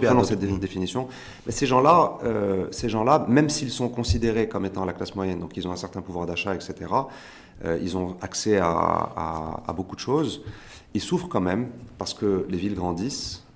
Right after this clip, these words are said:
Speaker 1: euh, parce qu'ils sont obligés de s'excentrer, parce que les transports sont pas faciles, euh,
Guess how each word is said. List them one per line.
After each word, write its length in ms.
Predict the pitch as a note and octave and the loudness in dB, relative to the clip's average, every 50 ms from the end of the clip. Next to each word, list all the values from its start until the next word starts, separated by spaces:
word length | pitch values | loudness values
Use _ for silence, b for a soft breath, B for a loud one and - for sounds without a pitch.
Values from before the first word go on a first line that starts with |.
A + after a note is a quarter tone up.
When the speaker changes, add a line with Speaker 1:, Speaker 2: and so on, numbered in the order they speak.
| - - | -16 -14
Speaker 1:
euh, 40 | D#2 D#2+ E2+ - - | -12 -12 -12 -12 -10
parce 120 | F2+ - | -12 -10
qu'ils 120 | - F#2+ | -10 -10
sont 140 | - - G2+ | -8 -6 -4
obligés 320 | F#2+ F#2 F#2 F2+ F#2+ G2+ F#2+ | -2 -2 -2 -2 -2 -2 -2
de 120 | F#2 E2+ | -2 -4
s'excentrer, 720 | E2 - - - - - - E2 - - - A#2 C3 C#3+ | -6 -6 -6 -8 -8 -8 -8 -10 -10 -6 -4 0 0 0
parce 220 | C#3+ C#3+ - - - | 0 -2 -6 -10 -10
que 100 | - E2+ | -8 -8
les 80 | F2 | -8
transports 520 | - - F#2+ F#2 - - - F2+ F2+ F2 - | -4 -2 -2 -2 -2 -4 -4 -4 -4 -4 -4
sont 440 | - - E2 D#2+ D#2+ D#2+ D#2+ E2 D#2+ B B B B B _ _ - | -8 -8 -8 -8 -8 -8 -8 -10 -12 B B B B B _ _ -2
pas 80 | F#2 | -2
faciles, 600 | F2 - F2 D#2+ - - - G#2+ B2+ C#3+ C#3 C3+ B B B B B B B B B - - | -2 -2 -2 -4 -4 -2 0 0 2 2 0 -2 B B B B B B B B B -12 -8
euh, 480 | E2+ E2 E2 D#2+ E2 F2 F#2 F2 F2+ | -8 -6 -6 -6 -6 -6 -6 -8 -8